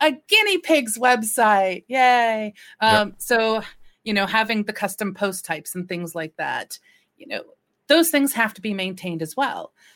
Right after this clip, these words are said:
Speaker 2: Uh, and
Speaker 1: especially if you're using P H P versions and they're upgrading.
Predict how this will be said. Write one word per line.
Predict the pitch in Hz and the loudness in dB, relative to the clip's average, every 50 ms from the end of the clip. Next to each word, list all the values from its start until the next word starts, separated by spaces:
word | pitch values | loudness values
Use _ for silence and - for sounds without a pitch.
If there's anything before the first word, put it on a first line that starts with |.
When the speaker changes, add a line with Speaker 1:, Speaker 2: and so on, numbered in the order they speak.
| _ _ - | _ _ 0
Speaker 2:
Uh, | |
and | 233 - | 0 2
Speaker 1:
especially | - 233 - 294 330 - 226 - 285 254 226 | 2 0 2 2 2 2 2 0 0 -2 -2
if | 208 208 - | -4 -4 -4
you're | 208 202 202 202 196 196 | -2 0 2 2 2 0
using | 185 202 208 196 202 208 190 185 | 0 -2 -4 -4 -4 -6 -6 -4
P | - 254 | -2 0
H | 247 240 220 - | 0 0 -2 -6
P | - - 233 | -10 -8 -6
versions | 214 180 196 196 196 185 185 202 190 190 190 190 190 185 - - _ _ _ _ _ _ _ _ _ _ _ _ _ _ _ _ _ - | -2 0 0 0 0 -2 -2 -2 -2 -2 -2 -4 -6 -8 -10 -14 _ _ _ _ _ _ _ _ _ _ _ _ _ _ _ _ _ -4
and | 175 175 175 | -4 -2 0
they're | 165 180 190 190 | 0 0 0 0
upgrading. | 147 143 - - - - - - - - - | -2 -8 -8 -10 -16 -16 -16 -16 -20 -20 -20